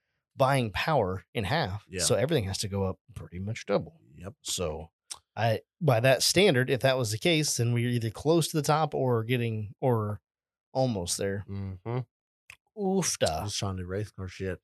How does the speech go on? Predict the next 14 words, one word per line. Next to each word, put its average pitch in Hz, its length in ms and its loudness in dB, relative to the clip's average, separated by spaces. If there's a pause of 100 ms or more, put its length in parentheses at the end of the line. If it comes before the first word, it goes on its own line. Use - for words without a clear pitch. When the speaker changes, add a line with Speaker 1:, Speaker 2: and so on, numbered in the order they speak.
(360)
Speaker 1:
It's - 140 0
gonna 170 140 2
be, 117 100 2
it's 117 220 -2
gonna 160 160 0
be 120 80 4
mind 113 500 2
numbing 104 420 -4 (220)
to 104 600 0 (880)
have - 380 -2
to 135 140 2
adjust 113 760 0
to 117 220 2
having 104 540 -2